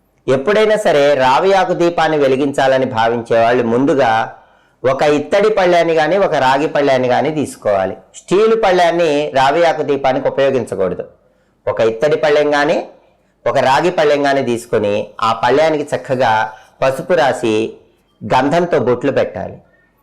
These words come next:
ఆ తర్వాత ఆ పళ్ళానికి కుంకుమతో కూడా బొట్లు పెట్టాలి. ఆ తర్వాత మీరు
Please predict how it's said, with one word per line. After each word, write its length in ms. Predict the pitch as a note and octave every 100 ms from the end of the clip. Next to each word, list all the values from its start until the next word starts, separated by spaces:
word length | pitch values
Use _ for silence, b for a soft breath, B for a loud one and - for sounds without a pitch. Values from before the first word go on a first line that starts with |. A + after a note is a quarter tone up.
| _ A2+
ఆ 100 | A#2+
తర్వాత 420 | D#3 E3+ F#3 C3+ B2+ C3 - B2+
ఆ 160 | C3 C#3+
పళ్ళానికి 540 | D#3 F3+ F3 - C#3
కుంకుమతో 560 | C#3 E3+ G3 F#3 F3+ D3+
కూడా 180 | D#3+
బొట్లు 320 | D#3 C3+ - A#2+
పెట్టాలి. 420 | G2+ - F#2 F#2 - _ _ -
ఆ 80 | F#2+
తర్వాత 440 | A2 A#2+ D3 C#3+ G#2+ A2 A2+ B B B A#2
మీరు 540 | C3 B2 A#2+ A#2+